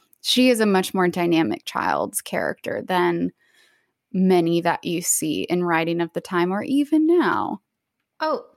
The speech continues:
Speaker 2: that reminds me, um, trying to use my college education for something. Um,
Speaker 1: <laughs>
Speaker 2: <laughs> seriously. Um, so Fanny Burney, um, wrote,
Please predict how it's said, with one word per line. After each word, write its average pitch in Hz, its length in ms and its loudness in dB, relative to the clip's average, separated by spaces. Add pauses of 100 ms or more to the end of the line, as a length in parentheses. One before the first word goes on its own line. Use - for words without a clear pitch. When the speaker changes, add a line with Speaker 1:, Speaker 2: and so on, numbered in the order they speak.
(120)
Speaker 2:
that 294 260 2
reminds 277 640 -2
me, 202 540 -6 (380)
um, 214 440 2
trying 226 340 -2
to 240 160 -8
use 208 640 -2 (100)
my 208 360 0
college 208 580 0
education 202 560 -4
for 175 220 -4
something. 190 840 -2 (400)
Um, 233 280 2 (160)
Speaker 1:
<laughs> 254 400 -2
Speaker 2:
<laughs> 226 100 0 (120)
seriously. 202 880 0 (360)
Um, 240 220 -2
so 269 200 0
Fanny 302 440 -2
Burney, 208 720 0
um, 185 320 0 (100)
wrote, 202 640 0